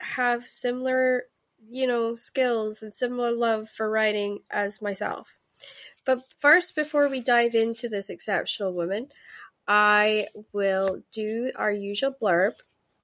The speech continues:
which is from Marianne Curley's The Time Guardianship series, and it's book number four. The battle is over, the war is won, the prophecy complete.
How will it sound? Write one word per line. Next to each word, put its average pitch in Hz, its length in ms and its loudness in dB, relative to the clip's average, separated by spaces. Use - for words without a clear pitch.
which 202 420 0
is 208 340 0
from 196 380 -4
Marianne 240 540 0
Curley's 208 880 -2
The 202 100 -6
Time 196 360 -4
Guardianship 208 680 0
series, 208 760 0
and 208 100 -2
it's - 180 0
book - 360 -6
number 208 460 -4
four. 165 460 -2
The 240 100 0
battle 254 380 6
is 349 180 4
over, 269 500 6
the 247 120 2
war 214 300 4
is 233 260 2
won, 202 400 0
the 254 80 -8
prophecy 262 580 0
complete. 262 680 -6